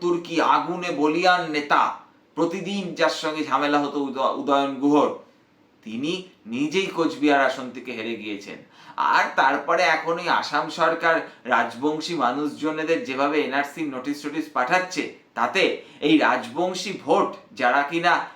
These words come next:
একটা সময় বিজেপিকে স-, দুহাত তুলে সমর্থন করেছিলেন, এই রাজবংশী ভোটাররা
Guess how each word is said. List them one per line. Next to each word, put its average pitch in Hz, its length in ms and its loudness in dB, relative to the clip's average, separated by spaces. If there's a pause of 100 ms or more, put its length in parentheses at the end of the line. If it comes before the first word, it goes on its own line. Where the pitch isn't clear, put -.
(100)
একটা 156 400 0
সময় 165 400 0
বিজেপিকে 147 460 -4
স-, - 100 -10 (400)
দুহাত 139 560 0
তুলে 175 180 -4
সমর্থন 165 540 -2
করেছিলেন, 170 480 -2 (280)
এই 123 120 -4
রাজবংশী 151 680 -2
ভোটাররা 160 720 2